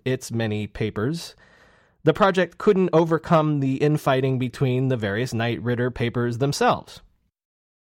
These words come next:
And so we'll see here with Mercury Center, early online efforts and early online lessons learned that would later be forgotten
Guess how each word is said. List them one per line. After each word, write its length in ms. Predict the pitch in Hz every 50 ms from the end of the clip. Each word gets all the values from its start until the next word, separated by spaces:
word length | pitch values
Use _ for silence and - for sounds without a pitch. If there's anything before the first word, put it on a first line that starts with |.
| _ _ _ _ _ -
And 260 | 160 160 160 160 -
so 260 | - 240 240 226 226
we'll 220 | 220 185 180 185
see 340 | 175 - - - 196 196 190
here 480 | 170 175 165 151 139 143 175 190 180 - -
with 460 | - 113 113 113 117 - - - _ _ -
Mercury 380 | 123 139 170 170 - 151 139 123
Center, 420 | - - 110 98 98 110 - - _ _ _ _ _ _ _ _ _ _ _ _ _ _ _ _ _ _ -
early 480 | 170 202 214 226 220 208 202 196 196 -
online 480 | - 175 185 185 170 170 165 165 156 -
efforts 680 | 160 170 - - 143 - - - - - - - - - _ -
and 260 | 120 117 117 120 -
early 460 | - 143 151 156 160 156 151 147 139
online 540 | - 135 143 147 143 135 131 131 131 131 127
lessons 420 | 123 127 131 - - 127 117 113 113
learned 500 | 120 151 180 156 139 143 156 160 156 131
that 220 | 120 117 117 -
would 340 | 113 113 113 113 113 107 107
later 400 | 107 107 113 113 120 120 117 113
be 380 | 104 107 107 104 104 107 107
forgotten 720 | 104 - - - 98 92 143 143 131 - 110 110 131 156